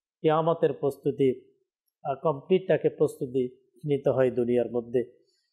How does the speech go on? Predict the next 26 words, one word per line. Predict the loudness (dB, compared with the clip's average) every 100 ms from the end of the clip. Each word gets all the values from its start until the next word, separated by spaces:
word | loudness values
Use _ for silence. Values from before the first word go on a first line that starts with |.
| _ _ -4
বুজুর্গারে | 2 4 4 4
দিন | 4 2
বলেন, | 2 2 2 0 -12 _ _ -20 -18 -6
আহ, | -6
"দুনিয়া | 0 2 4 2 2
তুমি | 0 -2 -2
ততটুকু | 0 2 4 4
করো | 4 4 4
যতটুকু | 2 0 0 0
তোমার | 2 2 2
প্রয়োজন।" | 2 4 4 2 -4 -6 _ _ _ _ _ _ _ _ _ _ _ _ -2
কতটুকু | 2 4 4
আমাদের | 4 2 2
প্রয়োজন | 2 4 4 2 -2
আমরা, | -4 0 0 0 -10 _ _ _ -2
আহ, | 0 0
সকলেই | 0 -2 2 4 4
জানি। | 2 0 -2 -4 -12 _ _
আর | -4 0
আখিরাত | -2 2 4 4 2 -2 -20 _ _ _
এর | -2 2
জন্য | 2 2 0
তুমি | 0 0
ততটুকু | 0 2 4 2 4 2 0 -10 -20 -20 _ -8
সামান | -4 0 2 0 -2 -6 _ _ _ _ _ _ _ _ _
প্রস্তুত | 2 2 2 0